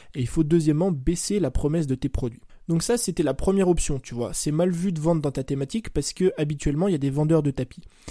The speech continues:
Maintenant, il y a une deuxième option, il y a une deuxième réponse à cette question, c'est comment vendre dans une thématique dans laquelle c'est mal vu de vendre parce que habituellement, on a,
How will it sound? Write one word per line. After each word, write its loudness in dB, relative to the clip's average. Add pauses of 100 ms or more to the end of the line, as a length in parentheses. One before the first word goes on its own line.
(180)
Maintenant, 2
il 2
y 4
a 4
une 2
deuxième 4
option, 2 (160)
il -10
y -4
a -4
une -2
deuxième 4
réponse 2
à 0
cette -6
question, -4 (280)
c'est 2
comment 2
vendre 0
dans 0
une -2
thématique -4
dans -2
laquelle -2
c'est -4
mal 0
vu -4
de -10
vendre 0 (280)
parce -2
que -2 (100)
habituellement, 2
on -4
a, -2